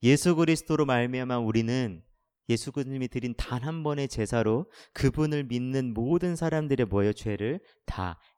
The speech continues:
해결하셨다라고 이야기하고 있습니다. 여러분, 우리는 바로 그 예수님을 경험한 사람들이고요. 우리는 그 예수님과 함께하는 사람들입니다.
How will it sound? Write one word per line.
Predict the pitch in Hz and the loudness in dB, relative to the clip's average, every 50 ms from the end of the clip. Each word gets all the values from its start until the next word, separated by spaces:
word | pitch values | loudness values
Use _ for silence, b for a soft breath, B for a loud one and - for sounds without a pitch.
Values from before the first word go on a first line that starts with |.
| - - | -16 -12
해결하셨다라고 | - 135 113 117 120 117 117 120 127 - 131 123 - _ - 113 120 117 104 95 - _ _ _ _ _ _ _ 101 95 95 92 107 110 | -12 -10 -6 -6 -6 -6 -6 -6 -6 -6 -8 -8 -6 _ 0 2 2 2 0 -4 -8 _ _ _ _ _ _ _ -4 -4 -2 0 0 0
이야기하고 | 98 92 95 95 98 98 92 101 107 110 - 110 | 0 0 0 -2 -2 -4 -6 -8 -8 -8 -6 -6
있습니다. | 87 - - - 107 92 85 76 - - - - b b b b b b b b b - | -8 -6 -8 -8 -6 -6 -6 -8 -8 -12 -14 -16 b b b b b b b b b 4
여러분, | 110 120 131 131 135 117 | 6 6 6 6 4 4
우리는 | 110 120 123 123 120 117 | 4 4 2 2 0 -2
바로 | 113 - - 117 110 113 110 | -6 -8 -8 -6 -6 -6 -6
그 | - 123 123 | -4 -4 -2
예수님을 | 117 110 113 117 - - 147 147 139 135 131 127 127 131 147 180 - _ _ _ _ _ | 0 0 0 0 0 -4 -6 -6 -6 -4 -4 -2 -4 -4 -4 -6 -10 _ _ _ _ _
경험한 | - - 104 107 110 120 123 127 127 123 | -8 -4 -2 0 2 2 4 4 4 4
사람들이고요. | 117 131 131 139 135 131 123 117 120 110 110 107 104 101 110 147 185 - b b b b b b - | 4 6 6 6 6 6 4 4 4 4 4 4 4 4 4 2 -2 -8 b b b b b b 2
우리는 | 107 107 113 107 113 | 4 6 6 4 4
그 | 110 - 117 107 | 0 -2 -4 -2
예수님과 | 104 107 107 - - 135 123 117 110 107 98 98 101 107 113 147 160 - _ _ | 0 -2 -2 -2 -2 -2 -2 -2 -2 -2 -2 -2 -2 -2 -4 -6 -10 -14 _ _
함께하는 | - - - - 165 165 165 - _ - 151 147 139 123 117 117 | -20 -16 -6 -4 -2 -2 -2 -4 _ -2 -2 0 0 -2 -2 -4
사람들입니다. | 117 - 123 123 123 123 120 123 107 82 73 78 78 - | -6 -8 -8 -8 -8 -8 -8 -8 -10 -10 -12 -14 -16 -18